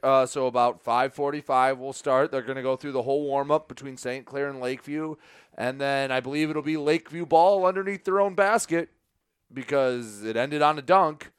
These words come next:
So it's gonna be Lakeview basketball, and we're gonna continue a game. This is the second time in, like,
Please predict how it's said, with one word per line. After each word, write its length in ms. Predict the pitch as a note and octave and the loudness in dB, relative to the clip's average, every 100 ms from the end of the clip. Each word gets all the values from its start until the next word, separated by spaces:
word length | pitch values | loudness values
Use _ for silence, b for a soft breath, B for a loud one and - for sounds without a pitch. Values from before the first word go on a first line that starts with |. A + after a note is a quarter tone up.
| _ _ | _ _
So 60 | - | -20
it's 60 | G2 | -14
gonna 140 | C3+ | -10
be 80 | C#3+ | -4
Lakeview 380 | D3 D3+ D3+ C#3 | -2 -2 -4 2
basketball, 840 | C#3 D3+ - D#3+ D#3 D#3+ F3 - b b b - | 4 4 4 -2 0 0 0 -4 b b b -10
and 560 | A#2+ B2+ C3+ C3+ C#3 C3+ | -6 -2 -2 -2 -4 -4
we're 120 | D3+ | -2
gonna 180 | D#3 D#3 | -2 -2
continue 580 | E3+ C#3 E3 E3 E3+ F3 | -4 -6 -4 -4 -4 -4
a 60 | |
game. 300 | E3 E3 A2 | -2 -4 -6
This 180 | A2 - | -12 -14
is 180 | G3 B2+ | -16 -14
the 80 | - | -12
second 440 | - - G#2+ C3+ A2 | -12 -8 -10 -10 -10
time 280 | G2+ B2+ | -6 -6
in, 80 | C3 | -8
like, 140 | G#2 | -12